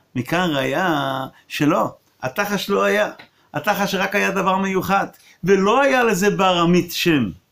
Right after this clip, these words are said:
אז למה, אז למה התרגום אומר ססגונה? שיגיד תחש, אלא מה הוא רוצה להגיד, מה זה תחש? שיש, ששש ומתפאר בגוונין שלו. ואפוד,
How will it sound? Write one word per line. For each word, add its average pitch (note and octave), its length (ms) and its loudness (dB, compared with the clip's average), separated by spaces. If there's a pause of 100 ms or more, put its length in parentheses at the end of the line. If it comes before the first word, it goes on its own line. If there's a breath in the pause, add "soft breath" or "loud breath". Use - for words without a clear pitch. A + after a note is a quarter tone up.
(540 soft breath)
אז D3+ 220 0
למה, G3 420 2
אז D3+ 160 -4
למה F#3+ 200 0
התרגום F3+ 420 0
אומר F3 220 0
ססגונה? D3+ 540 2
שיגיד F3+ 440 -4
תחש, G3 540 -4 (400 loud breath)
אלא C3 260 -2
מה G#3 220 0
הוא G3 80 -2
רוצה E3 280 -2
להגיד, F#3 360 -2
מה F#3+ 220 -2
זה F#3 180 -6
תחש? - 720 -12 (200 soft breath)
שיש, A2 460 -6
ששש F3+ 580 -4
ומתפאר E3+ 560 0
בגוונין D3+ 400 0
שלו. - 220 -16 (840 loud breath)
ואפוד, F3+ 500 2